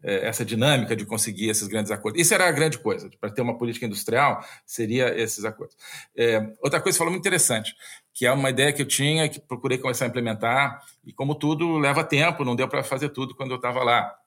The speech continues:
Né? Se tivesse mais tempo, <laughs> acho que poderia começar a dar ainda mais resultado. Graças a Deus deu bastante. Mas é o seguinte: é, a parte tecnológica, Itamaraty, é, nós, é, tínhamos uma tendência, é,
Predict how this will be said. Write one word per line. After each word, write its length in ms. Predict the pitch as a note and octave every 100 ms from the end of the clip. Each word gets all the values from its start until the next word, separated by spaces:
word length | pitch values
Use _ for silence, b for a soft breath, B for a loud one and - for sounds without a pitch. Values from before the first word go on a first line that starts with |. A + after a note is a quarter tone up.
| _ _ _ _ _ _ -
Né? 160 | A2+ A#2
Se 60 | -
tivesse 200 | G#2+ -
mais 180 | A#2+ -
tempo, 280 | B2 B2+
<laughs> 560 | C#3+ E3+ - - - -
acho 160 | - -
que 60 |
poderia 460 | A2+ A2+ A2+ A2+ A#2+
começar 300 | A#2+ A2+ B2
a 40 | A#2
dar 300 | A#2+ A#2+ - B B -
ainda 180 | G#2+
mais 160 | A#2 A#2
resultado. 400 | C3+ C#3 B2 G2
Graças 200 | C3 C#3
a 40 |
Deus 220 | C3+ D3+ C#3+
deu 100 | D3
bastante. 400 | D3+ - G2+ - B B -
Mas 200 | A#2 C3
é 40 |
o 40 |
seguinte: 480 | D3+ D3+ A#2 A2 - -
é, 480 | B2 A#2 A2+ G#2 - - b b
a 60 | A#2
parte 240 | D#3 D3+
tecnológica, 680 | E3 E3 C#3 B2+ G#2+ - -
Itamaraty, 600 | - G#2 F#2+ F2+ - - _ B B B B -
é, 440 | A#2+ G#2 G2+ G2 F#2+ _ b b b -
nós, 580 | A#2 C3+ D3+ D3 - -
é, 440 | C#3+ C3 B2+ A#2 A#2
tínhamos 520 | - D#3+ D#3 D3+ A2+
uma 480 | C3 C3+ B2+ A#2+ G#2+
tendência, 680 | G#2 A2+ G#2 D3+ A#2+ - F#2 - b b b _
é, 160 | A#2 A2+